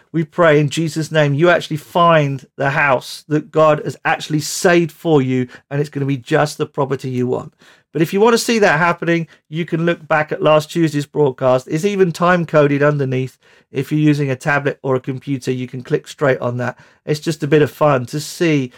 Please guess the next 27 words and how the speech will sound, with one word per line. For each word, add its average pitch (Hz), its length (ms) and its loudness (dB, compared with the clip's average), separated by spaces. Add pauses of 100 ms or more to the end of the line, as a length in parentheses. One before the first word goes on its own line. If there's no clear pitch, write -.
(140)
that - 260 -4
gift - 380 -2
in 170 180 0
operation 147 720 2 (100)
<laughs> - 120 -20
on 160 160 4
a 147 80 4
live 147 320 4
stream. 123 460 -8 (340)
Hallelujah. 156 680 2 (480)
I 170 120 4
needed 175 260 0
to 143 80 -6
tell 143 180 2
you 131 120 4
that 120 220 0
before 127 300 0
I 120 60 2
went. 117 260 -2 (840)
Um, 147 260 0 (760)
it 185 140 0
also 226 380 4
means, 165 380 -2
because 202 320 0
it's 185 160 -2
August 175 480 2
and 156 420 2